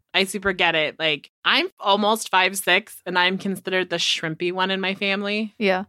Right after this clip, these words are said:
Speaker 1: Like, I'm literally the short child. <laughs>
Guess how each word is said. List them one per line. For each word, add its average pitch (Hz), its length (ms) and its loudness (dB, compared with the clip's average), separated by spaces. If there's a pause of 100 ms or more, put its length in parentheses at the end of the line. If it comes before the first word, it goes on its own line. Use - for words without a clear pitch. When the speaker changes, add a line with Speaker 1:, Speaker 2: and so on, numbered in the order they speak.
(140)
Speaker 1:
Like, 185 180 -2
I'm 214 280 4
literally 202 320 2
the 185 140 -4
short 165 340 -4
child. 127 340 0 (200)
<laughs> 262 760 2